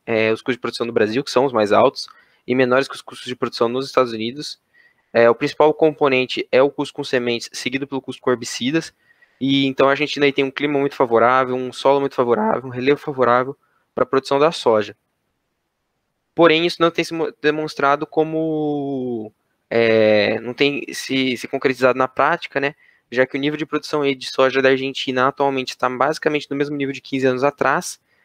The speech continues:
é, enquanto o do Brasil e dos Estados Unidos vem numa crescente nesse mesmo período, e isso se deve principalmente a fatores climáticos, mas também a questões institucionais do país,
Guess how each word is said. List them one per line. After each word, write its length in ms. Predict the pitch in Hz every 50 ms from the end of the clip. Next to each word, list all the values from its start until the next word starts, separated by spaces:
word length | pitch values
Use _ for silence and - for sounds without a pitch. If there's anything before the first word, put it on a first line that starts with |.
| _ _ _ _ -
é, 260 | - 117 120 120 120
enquanto 320 | 120 120 - 127 123 - 135
o 40 | 127
do 80 | 127 127
Brasil 300 | 123 127 127 123 123 127
e 20 |
dos 100 | 127 127
Estados 240 | - - 127 127 123
Unidos 220 | 127 127 120 117
vem 120 | 120 123 123
numa 140 | 123 123 127
crescente 600 | - 143 139 131 - - - 135 175 190 - 131
nesse 160 | 123 - 127
mesmo 200 | 120 117 127 127
período, 440 | - - 147 135 135 147 160 170 - _ _ _ _ _ _ _ _ _
e 100 | - 143
isso 120 | 156 - -
se 60 | 156
deve 180 | 151 151 156
principalmente 440 | 156 - 151 151 - 151 151 139 -
a 60 | 151
fatores 340 | - 139 139 - 143 135 -
climáticos, 640 | - - 156 147 127 120 135 151 165 156 - - 117
mas 180 | 123 127 131 -
também 240 | - 135 135 135 139
a 40 | 131
questões 320 | - 139 - - 139 131
institucionais 720 | 135 135 - - - 143 - - 147 135 127 123 131 127
do 80 | 135 135
país, 420 | - - 139 127 117 117 120 -